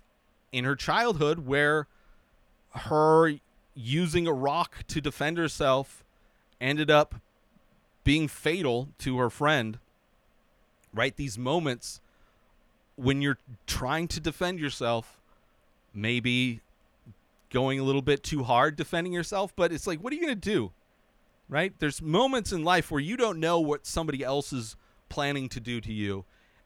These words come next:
and you need to find a way to stop it. And sometimes the way you stop it is a little bit more severe than maybe you want, maybe than they wanted. Maybe it's too much.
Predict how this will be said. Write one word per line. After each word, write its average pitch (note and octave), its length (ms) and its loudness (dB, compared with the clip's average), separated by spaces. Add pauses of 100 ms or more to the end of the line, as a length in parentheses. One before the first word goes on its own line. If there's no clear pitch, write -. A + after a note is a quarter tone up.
and A#2+ 180 -4
you C3+ 120 -2
need D3 220 -4
to B2+ 60 -12
find B2+ 340 -2
a B2 40 0
way A#2+ 200 0
to G#2 80 -6
stop A2 400 0
it. G2+ 180 -2 (840)
And A#2 140 -6
sometimes C3+ 640 -2
the B2 100 -4
way A#2 180 0
you A#2 180 -2
stop A#2 420 -4
it G#2+ 180 -6
is G#2 580 -8 (880)
a A2 80 -4
little B2 240 -2
bit C3+ 300 0
more C3+ 360 -2
severe C#3+ 540 -6
than G2+ 320 -6
maybe A#2 260 -6
you A#2+ 440 -6
want, C#3 440 -4
maybe C3+ 260 -8
than C3+ 140 -10
they C#3 160 -6
wanted. D3 480 -2 (560)
Maybe C#3 300 -2
it's - 160 -6
too - 180 -4
much. E3+ 480 -2